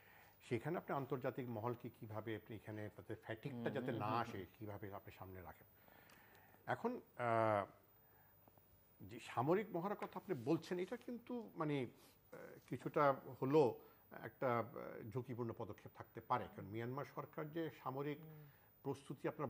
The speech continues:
Speaker 1: ভয় পাবে তেমন কোনো, মানে, কথা বিশ্বাস করার কোনো কারণ নেই। কারণ ওদের সামরিক বাহিনী আমাদের সাথে অনেক বড়, ওদের মিসাইল স্ট্রেংথ আমাদের প্রায় তিন গুণ ওদের।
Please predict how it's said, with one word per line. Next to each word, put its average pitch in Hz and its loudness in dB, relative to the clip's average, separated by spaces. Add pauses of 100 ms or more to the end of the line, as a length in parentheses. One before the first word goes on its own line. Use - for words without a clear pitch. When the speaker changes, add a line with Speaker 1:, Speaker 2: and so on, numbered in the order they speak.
(140)
Speaker 1:
ভয় 117 0
পাবে 135 2
তেমন 127 -6
কোনো, 127 -4 (500)
মানে, 123 -8
কথা 113 -8
বিশ্বাস 110 -8
করার 113 -6
কোনো 117 -8 (100)
কারণ 123 4
নেই। 87 -8
কারণ 110 -8
ওদের 110 -8
সামরিক 120 -6
বাহিনী 123 -6
আমাদের 113 -8
সাথে 107 -14
অনেক 104 -4
বড়, - -14 (1200)
ওদের 101 -4
মিসাইল 110 0
স্ট্রেংথ 117 -4
আমাদের 110 -2
প্রায় - -6
তিন 135 -2
গুণ 90 -12
ওদের। - -20